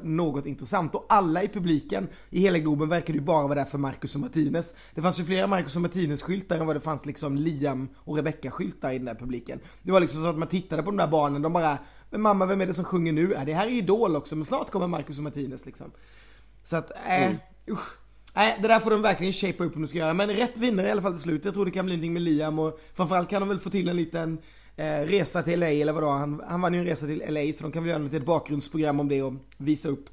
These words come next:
Speaker 1: så småningom. Det blir säkert intressant. Men, eh, ja, nej, jag, jag skulle nog vilja glömma den här säsongen rätt fort. Jag bara tar med mig typ juryn och Liam och Rebecca. Och sen resten vill jag försöka förtränga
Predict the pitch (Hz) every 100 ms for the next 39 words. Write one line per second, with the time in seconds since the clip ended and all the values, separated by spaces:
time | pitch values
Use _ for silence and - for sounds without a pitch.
0 | - - - - 156 185 143 135 135 143
1 | 175 180 147 147 156 - 156 135 156 170
2 | 175 170 170 165 - - - - - 165
3 | - 208 196 196 190 190 196 202 202 -
4 | 196 175 165 180 165 151 180 165 - 170
5 | 151 151 156 147 - 190 185 175 175 160
6 | 165 151 147 160 160 160 - 151 185 165
7 | 170 170 151 - - - 147 165 165 151
8 | 143 143 143 147 - 143 143 147 160 143
9 | 143 - 143 135 123 135 131 - 135 135
10 | 131 131